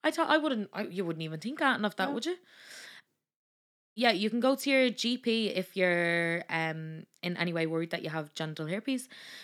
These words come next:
Speaker 1: but you'll probably, they'll probably send you to a se-, sexual health clinic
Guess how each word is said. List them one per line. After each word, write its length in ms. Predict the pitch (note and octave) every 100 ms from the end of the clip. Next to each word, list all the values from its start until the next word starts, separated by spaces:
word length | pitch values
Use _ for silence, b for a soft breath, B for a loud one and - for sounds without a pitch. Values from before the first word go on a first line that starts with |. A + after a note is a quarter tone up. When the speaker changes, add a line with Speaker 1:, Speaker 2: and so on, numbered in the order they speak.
| B
Speaker 1:
but 440 | - G3+ G3 G3 F#3+
you'll 140 | E3+ G3
probably, 540 | G#3 G3 G3+ G3 F#3+ -
they'll 120 | G3
probably 180 | G#3 G#3
send 260 | G#3 G3+
you 60 | G3+
to 140 | -
a 40 | F3+
se-, 180 | F3+ F3+
sexual 460 | - - F3 - F3+
health 260 | D#3+ E3+ -
clinic 340 | F#3 E3 D#3